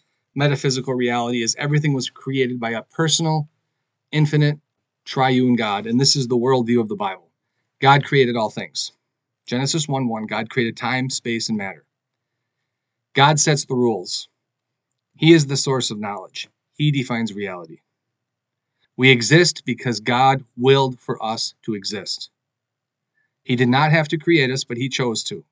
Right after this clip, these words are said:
He created us for the purpose of worship and fellowship. God is personal. What does this mean?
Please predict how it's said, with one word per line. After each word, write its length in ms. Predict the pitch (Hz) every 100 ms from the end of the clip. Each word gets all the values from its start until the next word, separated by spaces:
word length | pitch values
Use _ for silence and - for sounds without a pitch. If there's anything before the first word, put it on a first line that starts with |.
| _ _ _ _ _ _ _ _ _
He 100 | 135
created 400 | 123 131 139 151
us 140 | 151 143
for 140 | 131
the 80 | 123
purpose 400 | - - 139 -
of 240 | 120 107
worship 480 | 110 127 117 127 120 _ _ _ _ _ _ 120
and 180 | 110
fellowship. 540 | 117 110 107 - 87 - _ _ _ _ _ _ _ _ _ _ _ -
God 220 | 139 151
is 100 | 151
personal. 540 | - 160 151 120 113 _ _
What 120 | 120
does 160 | 131 123
this 220 | 135 -
mean? 260 | 131 110